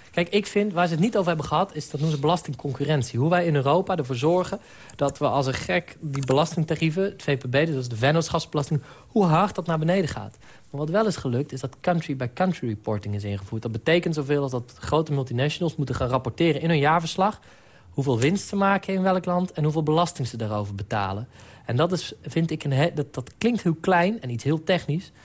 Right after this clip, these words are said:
maar dat is een ontzettend belangrijke stap op weg naar meer transparantie, zodat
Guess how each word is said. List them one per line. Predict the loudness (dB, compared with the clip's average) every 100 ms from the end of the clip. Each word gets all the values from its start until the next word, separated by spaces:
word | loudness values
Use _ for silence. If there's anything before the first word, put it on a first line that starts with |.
| -20
maar | -20 -8
dat | -4
is |
een | -2
ontzettend | -2 -2 0 0 2 2
belangrijke | 4 4 2 0 -2 -2
stap | -4 0 2 2 0 -12 _ _ _ _ _ _ _ _ -4
op | -2
weg | 2 2 2 0
naar | 0 0 0
meer | 0 2 2
transparantie, | -2 -4 -2 -2 -2 -2 -2
zodat | 0 -2